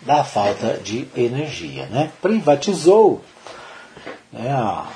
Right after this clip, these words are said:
CELG foi privatizada com aquela, sempre aquela desculpa, né? Vai melhorar, a empresa pri-,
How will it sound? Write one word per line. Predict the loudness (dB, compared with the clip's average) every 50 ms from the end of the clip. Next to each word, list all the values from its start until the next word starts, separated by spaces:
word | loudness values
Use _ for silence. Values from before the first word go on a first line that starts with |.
| -14 -12
CELG | -12 -6 4 8 8 8 8 6 4
foi | 2 0 2
privatizada | 4 2 4 6 6 4 4 4 -2 2 4 6 6 6 4 2 0
com | 2 0 0 0 2 2 2
aquela, | 2 2 0 0 2 2 4 6 6 6 6 6 4 2 -2 -4 -10 -14
sempre | -12 -12 -10 -10 -10 -10 -8 -2 0 2 4 4 4 2 2 0 -2 0 0 0 2 2 0 0
aquela | -2 -4 -4 -2 -2 0 0 0 0 0 -2 -2 -4 -8 -12 -18 -20 -20 -20 -20 -20 -12 -8 -8 -6
desculpa, | -6 -6 -6 -8 -8 -2 0 2 2 2 0 -2 -6 -4 -2
né? | 2 2 2 2 0 -6 -14 _ -20 -20 -10 -8
Vai | -6 -4 -4
melhorar, | -4 -4 -2 -2 0 2 4 6 6 8 6 6 4 2 -4 -12 -12 -12 -12 -14 -18 -16 -12
a | -8 -8
empresa | -8 -6 0 4 6 6 6 6 4 4 4 2 2 -2 -6 -14 _ _ _ _ _
pri-, | 0 0 0 -2